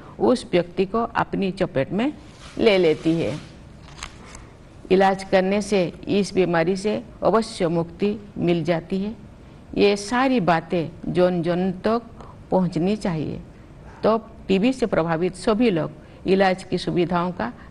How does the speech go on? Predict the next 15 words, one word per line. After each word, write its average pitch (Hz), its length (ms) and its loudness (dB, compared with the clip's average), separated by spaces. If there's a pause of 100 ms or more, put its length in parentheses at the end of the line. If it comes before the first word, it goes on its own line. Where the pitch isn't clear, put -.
लाभ 190 300 0 (200)
ले 165 180 2
सकेंगे। 151 600 -4 (2250)
इस 302 240 4
बीमारी 254 360 4
से 269 360 0 (340)
बचने 180 400 2
के 180 200 2
उपाय 170 380 2
भी 160 300 2 (1200)
लोगों 185 340 4
को 202 380 0 (120)
मालूम 170 340 2
होनी 175 280 2
चाहिए। 196 480 0